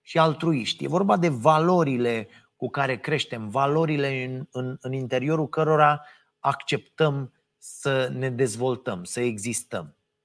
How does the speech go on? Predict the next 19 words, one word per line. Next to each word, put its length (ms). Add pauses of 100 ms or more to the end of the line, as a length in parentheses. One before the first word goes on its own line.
(880)
Economia 640
de 180
azi 720 (340)
e 160
construită 680 (300)
pe 80
un 160
model 380
care 400 (480)
îi 180
percepe 840 (420)
pe 120
oameni 640
ca 160
fiind, 480 (140)
fără 380
excepție, 880 (240)
niște 320
egoiști. 720